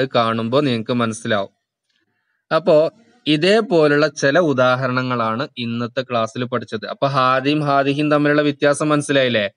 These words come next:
ഹാദ പുല്ലിംഗ പദത്തോടൊപ്പമായിരിക്കും, ഹാദിഹിയോ സ്ത്രീലിംഗ പദത്തോടൊപ്പമായിരിക്കും. ആ സ്ത്രീലിംഗ പദം എങ്ങനെ തിരിച്ചറിയാ?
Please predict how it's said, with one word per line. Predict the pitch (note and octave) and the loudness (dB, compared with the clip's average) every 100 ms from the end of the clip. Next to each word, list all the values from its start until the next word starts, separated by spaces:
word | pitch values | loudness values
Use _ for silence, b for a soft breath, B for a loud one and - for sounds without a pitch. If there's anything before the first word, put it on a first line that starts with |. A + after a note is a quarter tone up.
| _ _ _ - | _ _ _ -6
ഹാദ | G#2+ A2 A2+ D3 G#3 C#4 _ - | -2 0 2 2 0 -4 _ -4
പുല്ലിംഗ | B2 B2 C3 | -2 0 0
പദത്തോടൊപ്പമായിരിക്കും, | C3+ C3+ B2 C3 B2+ B2+ B2+ A#2+ A#2 - D3+ E3 - _ _ A#2 | 2 2 2 0 0 0 0 0 -2 -2 -2 -2 -8 _ _ -4
ഹാദിഹിയോ | A2+ A#2 B2+ B2+ C#3 C3+ C3+ C3+ _ _ _ | -2 0 -2 0 2 4 2 -2 _ _ _
സ്ത്രീലിംഗ | - C3 B2+ C#3 C#3+ C3 C3+ G3+ G#4+ _ _ - | -8 -2 0 2 0 0 2 0 -2 _ _ -4
പദത്തോടൊപ്പമായിരിക്കും. | A2+ A#2+ A#2 B2+ B2 A#2 G#2+ A#2 G#2+ G#2+ - - _ _ _ _ _ _ - | -2 -2 -4 0 0 0 0 -2 0 -4 -12 -20 _ _ _ _ _ _ -6
ആ | B2+ B2+ | -2 0
സ്ത്രീലിംഗ | C#3 C#3 B2+ B2+ C#3 D#3 D#3 | -2 -2 -2 0 0 0 0
പദം | - C#3 D3+ | 0 0 2
എങ്ങനെ | C#3+ D#3+ | 0 -2
തിരിച്ചറിയാ? | D3+ C3 B2 D#3 D3+ D3 C#3+ C#3+ | -2 -6 -2 0 2 2 0 -4